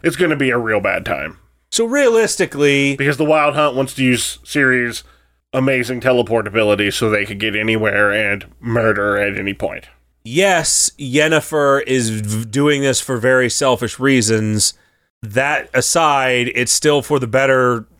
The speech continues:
Speaker 2: the greater good of
Speaker 1: It's,
Speaker 2: everybody.
Speaker 1: it's, it's selfish reasons that happen to line up with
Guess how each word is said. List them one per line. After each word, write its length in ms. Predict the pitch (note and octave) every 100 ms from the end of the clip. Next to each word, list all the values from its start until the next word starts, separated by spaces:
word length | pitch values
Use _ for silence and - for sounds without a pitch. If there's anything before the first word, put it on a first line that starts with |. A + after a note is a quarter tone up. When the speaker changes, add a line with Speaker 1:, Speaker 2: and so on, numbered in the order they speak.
| B2
Speaker 2:
the 180 | B2
greater 340 | A2+ D3 C#3+ B2+
good 280 | A#2+ C3 A#2+
of 140 | A2+
Speaker 1:
It's, 160 | B2+ C#3
Speaker 2:
everybody. 440 | G#2 F#2+ F#2 D#3
Speaker 1:
it's, 200 | D3 -
it's 180 | D#3+ -
selfish 380 | F3+ F3 F3 D#3
reasons 400 | D#3+ D#3 D3+ C#3
that 120 | C#3+
happen 340 | C#3+ C#3 C#3
to 100 | A#2+ A#2+
line 300 | B2 A#2+ A#2
up 220 | A#2+ -
with 380 | A2+ G#2+ -